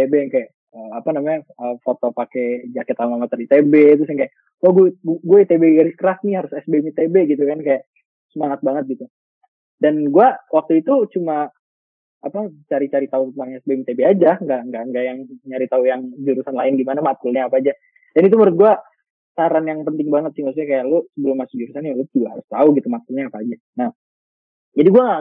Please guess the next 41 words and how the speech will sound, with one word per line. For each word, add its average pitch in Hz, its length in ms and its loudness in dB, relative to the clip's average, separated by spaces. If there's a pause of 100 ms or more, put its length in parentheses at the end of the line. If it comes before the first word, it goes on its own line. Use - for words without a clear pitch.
nggak 160 140 0
pernah 160 160 -4
berekspektasi 147 500 -8
ap-, 143 260 -8 (140)
berekspektasi 156 1040 -6
apapun 151 400 -4
terhadap 147 400 -8
U 156 80 -8
I. 156 160 -4
Gua 160 160 -6
mikir 160 160 -2
kayak, 151 240 -4 (640)
"Oh, 233 240 4
oke, 269 380 -2 (180)
manajemen, 214 640 -2
S 185 140 -10
B 180 100 -2
M 240 320 -4
nggak 156 160 -6
beda 151 160 2
jauh 220 240 4
dong. 196 320 2 (160)
Kalau 165 240 -4
bisnis 208 240 -6
manajemen 170 560 -4 (160)
dengan 190 240 -2
manajemen." 147 560 -4
Gua 170 160 -2
mikir 180 160 2
kayak, 185 160 0 (400)
"Oh, 220 80 -4
nggak 190 160 6
beda 147 160 4
jauh, 190 160 4
mungkin 208 240 -2
kayak 170 240 4
gitu 147 60 2 (160)
juga," 190 260 4
gitu. 151 240 0
Jadi 151 240 2
kayak, 185 180 4